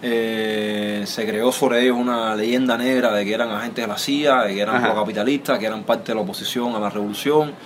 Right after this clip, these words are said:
Speaker 1: y que estaban fuera de la, de la lógica de la revolución.
Speaker 2: Ujú.
Speaker 1: Y esa campaña, bueno, llegó a los propios medios anarquistas internacionales, ¿no?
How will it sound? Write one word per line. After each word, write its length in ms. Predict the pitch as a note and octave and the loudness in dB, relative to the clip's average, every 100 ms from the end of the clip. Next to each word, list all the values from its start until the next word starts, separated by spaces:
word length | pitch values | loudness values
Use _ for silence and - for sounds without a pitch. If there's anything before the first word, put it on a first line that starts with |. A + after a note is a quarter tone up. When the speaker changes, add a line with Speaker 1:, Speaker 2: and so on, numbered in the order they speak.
| - - - - - | -18 -16 -18 -14 -8
Speaker 1:
y 100 | G#2 | -6
que 80 | |
estaban 380 | G#2+ A#2+ A#2+ B2 | -4 -2 0 0
fuera 460 | A#2+ B2 B2+ A#2 G#2 | 0 4 4 6 2
de 180 | G#2 G2+ | 0 -2
la, 340 | F#2+ G2+ G#2 | -2 -4 -8
de 120 | G2+ G2+ | -6 -4
la 80 | |
lógica 280 | G#2+ B2 A#2 | -2 0 0
de 40 | A2 | 0
la 60 | |
revolución. 480 | G#2 G#2+ G#2+ C3 C#3+ - - - B2+ | 0 -2 -2 -4 -6 -10 -18 -12 -8
Speaker 2:
Ujú. 120 | A#2 G2+ - | -6 -6 0
Speaker 1:
Y 120 | A#2+ | 2
esa 160 | B2+ D#3 | 4 4
campaña, 400 | C3 C#3 E3 C#3+ | 4 2 2 2
bueno, 220 | D3+ D3+ | 2 2
llegó 400 | A#2+ A#2 C3+ C#3 | 4 6 8 6
a 40 | |
los 80 | A2+ | 4
propios 320 | B2 B2 A2+ | 0 0 2
medios 260 | B2+ B2+ G#2+ | 2 4 2
anarquistas 460 | G#2 - - G#2+ | -2 -2 -4 -2
internacionales, 720 | G2 G#2 G2+ - - B2+ G#2 | -4 -4 -6 -6 -2 0 0
¿no? 100 | F#2+ | -2